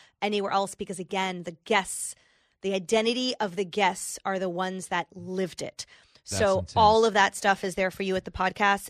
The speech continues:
Speaker 1: and, um, CrimeCon coming up.
Speaker 2: Ooh, if you're listening on W D B O down in Orlando, co-, hang out with Emily at CrimeCon.
Speaker 1: I would love that. I would love to meet all you guys. Um,
Speaker 2: My man Keith at D B O could be a problem.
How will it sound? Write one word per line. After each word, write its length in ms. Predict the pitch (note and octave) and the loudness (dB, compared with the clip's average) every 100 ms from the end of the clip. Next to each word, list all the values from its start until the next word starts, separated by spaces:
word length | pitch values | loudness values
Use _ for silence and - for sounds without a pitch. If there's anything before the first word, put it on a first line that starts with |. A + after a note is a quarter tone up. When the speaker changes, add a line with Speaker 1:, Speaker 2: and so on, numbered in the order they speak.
| - | -8
Speaker 1:
and, 360 | F#3+ F3+ F3+ - | -6 -4 -6 -6
um, 300 | F#3 E3+ E3+ | -6 -8 -14
CrimeCon 640 | - F#3 F#3+ - F#3 F3 | -6 -4 -4 -6 -8 -8
coming 280 | - F3+ F3+ | -12 -6 -2
up. 120 | F3+ | -2
Speaker 2:
Ooh, 200 | A2+ A#1+ - | -2 -8 -14
if 100 | F2 | -8
you're 100 | G#2+ | -6
listening 340 | G#2 G#2 G#2+ G2+ | -4 -6 -8 -8
on 100 | F#2+ | -6
W 300 | G#2+ G#2+ G2 | -4 -4 -6
D 280 | D#2+ C3+ | -4 -2
B 240 | C3+ C3+ B2+ | 0 2 4
O 340 | D#3 E3 B2+ C3 | 4 2 0 -4
down 240 | A#2+ A#2 B2 | -2 -2 0
in 80 | |
Orlando, 680 | B2 A2+ A2 C#3+ G3 F#2+ F#2+ A#2 | -2 -2 0 0 0 -2 -4 -6
co-, 180 | B2 | -10
hang 240 | A2+ G#2+ B2+ | -10 -8 -4
out 80 | C3+ | -4
with 120 | A#2+ | -2
Emily 280 | C3 E3+ B2 | -2 -2 -4
at 120 | F2+ | -6
CrimeCon. 680 | - A#2 E3 A3 G2+ E2+ D#2+ | -6 -2 -2 -2 -4 -6 -6
Speaker 1:
I 60 | F#3+ | -6
would 120 | G#3 | -6
love 360 | G3 G3+ G3+ F3+ | -2 -2 -2 -6
that. 180 | F3 D#3 | -8 -6
I 40 | G3 | -6
would 100 | F#3+ | -2
love 180 | G3+ G#3 | -2 -2
to 100 | A#3 | -4
meet 160 | A3+ G#3 | -4 -2
all 120 | G#3 | -2
you 160 | G3+ | -2
guys. 560 | G#3 G3+ G3 G3+ G#3 - - _ _ - | 0 2 2 0 -4 -12 -20 _ _ -6
Um, 440 | F#3+ F#3+ F3 F3 F3+ _ _ _ | -4 -2 -4 -12 -20 _ _ _
Speaker 2:
My 140 | A2+ | -4
man 180 | E3 F3 | -2 -2
Keith 300 | - D#3 B2+ | -2 -2 -2
at 80 | A2+ | -4
D 140 | F#2+ G#2 | -4 -2
B 200 | F#2+ F2+ | -2 0
O 220 | E2+ D#2+ | 0 -2
could 160 | - F2+ | -4 -4
be 100 | E2 | -6
a 40 | |
problem. 600 | D2+ E2+ D2+ C#2+ A#1+ - | -6 -6 -6 -8 -12 -16